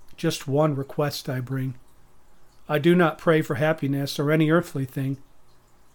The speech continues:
I do not ask to understand the way thou leadest me. But this I ask, teach me to do the thing that pleases thee."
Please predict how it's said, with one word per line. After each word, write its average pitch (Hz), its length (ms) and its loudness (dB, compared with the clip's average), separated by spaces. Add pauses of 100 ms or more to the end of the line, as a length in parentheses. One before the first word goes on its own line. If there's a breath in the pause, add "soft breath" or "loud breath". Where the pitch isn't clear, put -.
(160)
I 139 60 -8
do 156 120 2
not 156 200 4
ask 143 400 -2
to - 120 -4
understand 143 640 -2
the 139 80 -2
way 143 300 0
thou 127 220 -4
leadest 120 440 -8
me. 123 220 -6 (760 soft breath)
But 143 200 -2
this 170 240 0
I 190 140 4
ask, 143 480 -6 (140)
teach - 360 -6
me 156 200 2
to - 140 -6
do 131 500 -2
the 139 80 -6
thing 143 520 -2 (380 soft breath)
that 143 200 -4
pleases 143 920 -4 (360)
thee." 127 300 -6